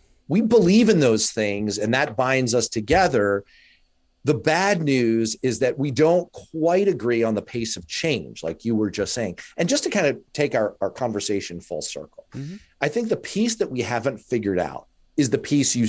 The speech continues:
Speaker 1: you started with, not the Ukraine piece, the Taylor Lorenz piece, and the crap nato of insanity that social media leads to, and the incentives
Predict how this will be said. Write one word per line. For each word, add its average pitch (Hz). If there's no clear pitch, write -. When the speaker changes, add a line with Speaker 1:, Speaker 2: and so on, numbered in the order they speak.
Speaker 1:
you 113
started 95
with, 73
not 92
the 92
Ukraine 80
piece, -
the -
Taylor 98
Lorenz 71
piece, -
and 117
the 123
crap 156
nato 131
of 113
insanity 98
that 80
social 98
media 78
leads 78
to, 55
and 78
the 82
incentives 107